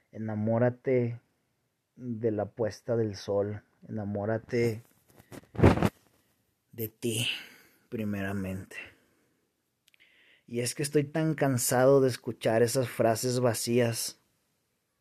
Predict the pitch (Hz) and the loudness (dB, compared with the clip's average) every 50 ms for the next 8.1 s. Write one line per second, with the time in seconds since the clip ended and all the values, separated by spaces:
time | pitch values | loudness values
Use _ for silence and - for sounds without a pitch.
0 | _ _ _ _ _ _ _ _ _ _ _ _ _ _ - - 107 107 - - | _ _ _ _ _ _ _ _ _ _ _ _ _ _ -14 -10 -8 -8 -8 -8
1 | - - 131 113 113 110 110 - 131 107 - 127 120 120 117 110 - - 123 117 | -4 0 0 2 2 0 -2 -4 -6 -4 -2 0 2 2 2 0 0 -4 -2 0
2 | 120 123 123 127 127 127 123 117 104 107 107 110 110 107 104 - - - _ _ | 2 2 4 4 4 4 4 4 4 4 4 4 4 2 0 -6 -12 -20 _ _
3 | _ _ _ _ _ _ _ _ _ _ _ _ _ _ _ _ _ _ _ _ | _ _ _ _ _ _ _ _ _ _ _ _ _ _ _ _ _ _ _ _
4 | _ _ _ _ _ _ _ _ _ _ _ _ _ _ _ _ _ _ _ _ | _ _ _ _ _ _ _ _ _ _ _ _ _ _ _ _ _ _ _ _
5 | _ _ - 127 120 113 110 110 104 - - _ 117 110 110 - - 117 98 104 | _ _ -14 -8 -4 -4 -2 -2 -4 -6 -10 _ -10 -10 -8 -4 -4 -4 -2 -4
6 | 104 104 104 - _ _ - 139 123 123 117 113 110 107 107 107 104 - _ _ | -4 -6 -8 -10 _ _ -4 0 2 4 4 6 6 4 4 2 0 -2 _ _
7 | _ _ - 120 131 147 151 151 143 131 120 123 127 135 127 120 123 117 - - | _ _ 0 4 6 8 8 8 8 6 6 4 2 2 2 0 -4 -6 -10 -14
8 | - | -16